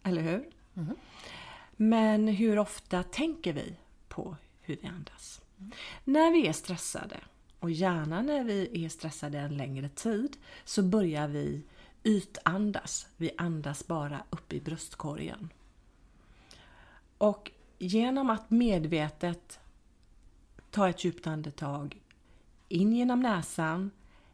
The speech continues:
Speaker 1: ända ner i magen och sen sakta ut genom munnen,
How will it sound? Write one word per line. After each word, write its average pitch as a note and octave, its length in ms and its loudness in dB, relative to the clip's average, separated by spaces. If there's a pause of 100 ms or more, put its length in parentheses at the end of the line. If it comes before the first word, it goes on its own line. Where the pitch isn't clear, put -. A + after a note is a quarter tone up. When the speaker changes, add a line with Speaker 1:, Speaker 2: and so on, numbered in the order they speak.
(120)
Speaker 1:
ända F3+ 560 4
ner D3+ 420 0
i D#3+ 100 0
magen E3+ 1300 -2 (720)
och F3+ 100 -2
sen D3 340 -2
sakta - 460 -6
ut C#3+ 420 -6
genom C#3+ 460 -2
munnen, G#3+ 560 -2